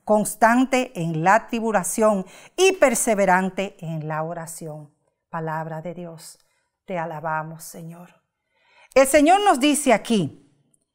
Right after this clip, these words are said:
que nosotros con un celo sin negligencia,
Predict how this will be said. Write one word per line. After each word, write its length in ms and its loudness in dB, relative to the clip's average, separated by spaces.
que 160 4
nosotros 640 4
con 180 6
un 160 2
celo 760 4
sin 300 0
negligencia, 1080 0